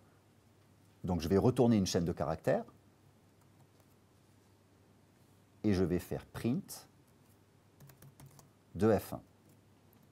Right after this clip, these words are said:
Donc je vais donc exécuter ma fonction F un, mais je vais également afficher sa valeur de retour. Exécutons ce code-là. Qu'est-ce que je vois ? Je vois que je parcours tous les éléments de ma liste, ma fonction s'exécute,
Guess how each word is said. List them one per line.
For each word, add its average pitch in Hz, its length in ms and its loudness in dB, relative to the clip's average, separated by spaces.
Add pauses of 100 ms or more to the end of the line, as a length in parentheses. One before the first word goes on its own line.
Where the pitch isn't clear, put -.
(420)
Donc 82 160 -4
je 80 60 -2
vais 98 80 4
donc 87 280 0
exécuter 143 540 4
ma 98 100 4
fonction 82 400 -6
F - 160 -6
un, 233 160 -4 (360)
mais 87 140 -2
je 76 100 -6
vais 87 80 -2
également 92 260 0
afficher 156 320 -2
sa 110 160 -2
valeur 98 240 0
de 101 60 -4
retour. 92 380 -6 (540)
Exécutons 127 480 2
ce - 120 -8
code-là. 69 440 -6 (580)
Qu'est-ce 107 180 -2
que 110 80 0
je 87 100 0
vois ? 117 200 2
Je 139 80 0
vois 92 140 2
que - 60 -4
je 85 60 -2
parcours 117 340 -4
tous - 120 -8
les 87 120 -4
éléments 80 220 -4
de 71 60 -6
ma 76 100 -4
liste, 156 180 -4
ma 71 140 -8
fonction - 260 -10
s'exécute, - 500 -10